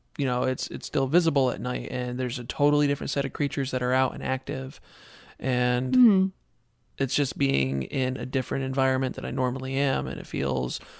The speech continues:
Speaker 1: more active and alert to me. I'm sure when you go
Speaker 2: Yeah.
Speaker 1: outside at night in, like, the forest or the woods, you hear everything, and you get a totally
Speaker 2: You smell
Speaker 1: different
Speaker 2: it, too.
Speaker 1: reaction out of being in the woods at night
Speaker 2: It,
Speaker 1: than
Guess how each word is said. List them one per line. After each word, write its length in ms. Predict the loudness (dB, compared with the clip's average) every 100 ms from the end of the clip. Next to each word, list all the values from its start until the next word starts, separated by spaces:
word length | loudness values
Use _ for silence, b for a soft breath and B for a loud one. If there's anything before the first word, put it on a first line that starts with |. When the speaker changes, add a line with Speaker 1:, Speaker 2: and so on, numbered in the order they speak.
| B 2
Speaker 1:
more 180 | 4
active 380 | 4 0 0 0
and 100 | 0
alert 240 | -2 -2 -4
to 80 | -8
me. 240 | -6 -10 B B B B
I'm 140 | -2
sure 240 | 2 2 4
when 100 | 4
you 140 | 6
go 80 | 6
Speaker 2:
Yeah. 80 | 4
Speaker 1:
outside 340 | 2 0 0
at 100 | -2
night 280 | -4 -4 -2
in, 260 | -2 -2
like, 220 | -2 -6 -8
the 80 |
forest 440 | -2 2 2 0 -2
or 40 | -2
the 120 | -2
woods, 360 | -2 -4 -4
you 80 | -4
hear 240 | 2 4 4
everything, 640 | 2 -4 -4 -4 -4 -6 -10 b b b b -2
and 520 | 0 2 2 0 -2 -8 _ _ _ _
you 100 | 0
get 140 | 0 0
a 20 |
totally 340 | 0 2 4 4
Speaker 2:
You 40 |
smell 100 | 2
Speaker 1:
different 200 | 2 0
Speaker 2:
it, 40 | 0
too. 40 |
Speaker 1:
reaction 480 | -2 -2 -4 -4 -4
out 200 | -4 -4
of 200 | -6 -6
being 300 | -4 -4 -6
in 220 | -6 -6
the 60 | -2
woods 260 | -2 -2 -4
at 140 | -6
night 340 | -6 -6 -8 _ _ _ _ _
Speaker 2:
It, 160 | 2
Speaker 1:
than 20 | 6